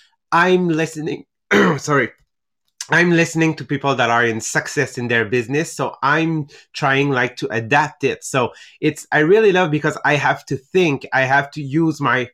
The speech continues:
analytical, uh, brain, okay, to be sure that, okay, how, how can I do that? What will be the impact? And, like, to be sure that it's part of my, my, my purpose, that it's part of my, my goals, that it's part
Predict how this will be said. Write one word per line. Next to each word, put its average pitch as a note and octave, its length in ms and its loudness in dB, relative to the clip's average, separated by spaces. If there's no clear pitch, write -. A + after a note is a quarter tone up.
analytical, C#3+ 920 2
uh, B2 180 0
brain, C3 560 0
okay, C#3 220 -8
to C#3 160 -10
be B2+ 120 -6
sure D3+ 300 0
that, B2+ 340 2
okay, B2 240 -2
how, D3+ 480 -2
how D3+ 180 -2
can D3+ 200 -4
I C3 100 0
do C3+ 240 -8
that? C#3 360 0
What D3+ 220 -4
will D3+ 180 2
be C#3+ 180 -4
the C3+ 240 -4
impact? C3+ 720 0
And, B2+ 360 -4
like, A#2+ 420 -4
to E3 100 -6
be D#3 140 0
sure G3 220 -2
that C#3+ 260 0
it's C#3+ 220 -6
part D#3+ 340 0
of C3+ 340 0
my, C3+ 500 0
my, A#2+ 360 -2
my A#2+ 180 -2
purpose, E3+ 560 -2
that B2 160 -2
it's - 180 -8
part C3 240 2
of A2+ 160 -4
my, A2 380 0
my G#2+ 180 -2
goals, D#3+ 500 2
that A#2+ 180 -2
it's - 140 -10
part C3 320 -2